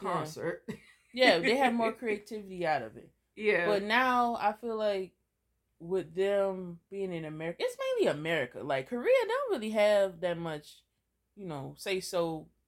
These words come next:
Speaker 1: from what I've seen, um, with B T S. It's mainly America.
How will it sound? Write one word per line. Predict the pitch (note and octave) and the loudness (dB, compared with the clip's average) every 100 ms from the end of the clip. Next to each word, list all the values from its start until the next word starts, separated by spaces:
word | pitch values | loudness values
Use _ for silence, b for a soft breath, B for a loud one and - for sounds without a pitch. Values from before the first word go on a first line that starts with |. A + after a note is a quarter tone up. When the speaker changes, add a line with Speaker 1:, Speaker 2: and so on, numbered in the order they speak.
| _ | _
Speaker 1:
from | - F3+ | -6 -2
what | E3 F#3+ | 4 6
I've | F3 G#3 | 6 4
seen, | - D#3 D3+ C3+ - _ _ _ _ | -6 -10 -10 -12 -16 _ _ _ _
um, | F3 E3 D#3 | -6 -6 -4
with | D#3 D#3+ | -4 -6
B | E3+ | -10
T | E3+ F3 | -8 -4
S. | E3 | -2
It's | B3 G#4 | -2 -2
mainly | G4 G#4+ G4+ | -2 0 0
America. | F#3+ D#3 D3 F#3 F#3+ C3+ - - | -2 -4 -8 -2 0 0 -4 -16